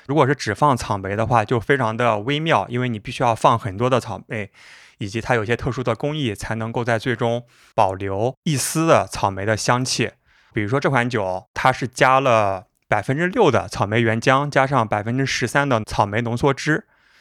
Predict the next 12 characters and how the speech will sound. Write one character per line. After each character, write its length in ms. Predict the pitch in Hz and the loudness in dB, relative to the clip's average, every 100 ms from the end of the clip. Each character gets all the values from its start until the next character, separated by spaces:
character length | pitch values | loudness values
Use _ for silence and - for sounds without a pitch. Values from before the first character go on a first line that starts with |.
| _ _ | _ _
所 160 | - 127 | -4 0
以 120 | 123 | 0
确 180 | - 147 | 2 0
实 160 | 123 117 | 2 0
有 160 | 110 | 0
挺 240 | 110 110 98 | -2 -4 -2
多 140 | 110 | 0
的 120 | 107 | 0
真 200 | 104 117 | 0 -4
材 320 | 110 101 101 110 | 0 -2 -2 -6
实 180 | - 110 | -6 2
料， 320 | 120 95 | 2 2